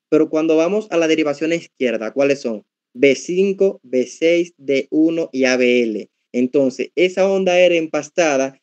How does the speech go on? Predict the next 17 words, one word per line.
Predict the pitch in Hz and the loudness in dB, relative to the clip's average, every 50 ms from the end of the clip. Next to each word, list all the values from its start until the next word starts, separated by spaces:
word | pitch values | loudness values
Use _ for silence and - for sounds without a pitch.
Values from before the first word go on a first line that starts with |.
| _ _ _ | _ _ _
que | - 143 127 | -4 -2 0
vemos | 127 139 151 160 156 | 2 2 2 0 0
en | 147 | 0
el | 139 | 0
bloqueo | 135 127 - - 143 151 156 | 0 -2 -2 0 0 0 0
de | 160 156 | 0 0
rama | 156 151 151 151 151 | -2 -4 -4 -4 -4
izquierda, | 156 151 - _ 165 170 160 143 139 143 139 127 | -4 -6 -8 _ 0 0 2 2 2 0 -2 -4
en | - 123 117 | -6 -6 -4
V | 110 123 123 | -2 -2 -4
cinco | - 156 156 156 160 | -2 -4 -4 -2 0
y | 156 | 0
V | 156 160 160 | 2 0 0
seis, | - 135 135 139 131 - | 0 -2 -2 -2 -4 -6
también | - 123 117 110 131 135 131 139 151 160 170 160 151 | -6 -6 -6 -6 -6 -6 -2 0 2 2 2 2 0
la | 143 135 | 0 0
veremos | 135 139 135 135 131 127 127 127 | 0 2 2 2 0 0 -2 -4